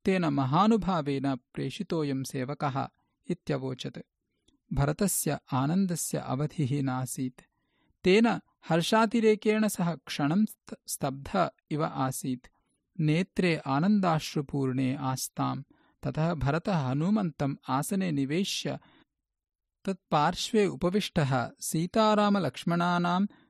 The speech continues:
चित्रकूटगमनम् आरभ्य भरद्वाजाश्रम आगमनपर्यन्तं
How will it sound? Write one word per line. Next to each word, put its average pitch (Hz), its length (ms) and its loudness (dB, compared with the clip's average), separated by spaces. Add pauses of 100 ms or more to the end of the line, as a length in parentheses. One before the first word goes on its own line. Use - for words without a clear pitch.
(140)
चित्रकूटगमनम् 196 1300 2
आरभ्य 165 680 2 (500)
भरद्वाजाश्रम 208 1160 2 (240)
आगमनपर्यन्तं 190 1120 0